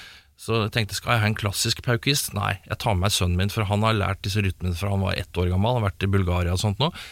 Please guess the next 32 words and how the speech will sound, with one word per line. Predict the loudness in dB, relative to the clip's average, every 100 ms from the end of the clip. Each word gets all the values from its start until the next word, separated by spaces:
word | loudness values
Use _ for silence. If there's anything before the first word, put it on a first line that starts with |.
| -12
Og | -2
så | 2
lånte | 2 2 -2
vi |
fire | 0 0 0
pauker | 2 0 0 -4 -4
fra | -2 -2
Eidsvoll | -2 -2 0
Janitsjar, | 0 0 0 -2
tok | -4 -2
en | -2 0
tilhenger | -2 0 -2 -2
og | -2
dro | -2 -2
på | 0
ei | -2
hytte | -2 -2
i |
Valdres, | -2 -2 -2 -4 -4 -12 -18 -4
og | 0
gikk | 0 2
rundt | 0
i | 2
pyjamas | 2 2 4 2 2
en | 0
uke, | 0 0 0 0
og | 2
så | 2
gjorde | 2 2
vi | 2
alle | 2 2
paukeopptakene | 2 0 0 -4 -2 -2 -4 -6 -10 -6 -4 2 2 2 2 2